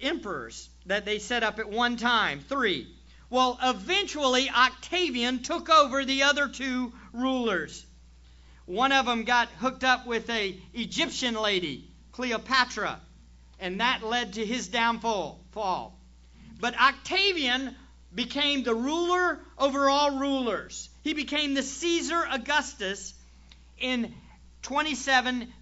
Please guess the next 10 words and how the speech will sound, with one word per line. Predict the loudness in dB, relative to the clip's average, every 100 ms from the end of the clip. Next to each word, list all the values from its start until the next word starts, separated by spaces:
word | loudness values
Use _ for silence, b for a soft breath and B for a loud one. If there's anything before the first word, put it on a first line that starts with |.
| -12 0
B | 2 2
C, | -2 -2 0 0 -4 -10 -20 -20 -20 -20 -20 -12
that | -8 -4
is, | -4 -4 -12 -20 -20 -20 -20 -20 -12
before | -10 -8 -4 -4
Christ. | -6 -6 0 0 0 -4 -12 -16 -20 -20 -20 b b b 0
Augustus | 2 4 4 2 -2 -4 -6
means | -8 -4 0 0 -2 -4 -10
literally | -6 -2 0 2 2 0 -2 -4 B B -8
majestic | 2 2 2 2 2 2 -4 -4 -6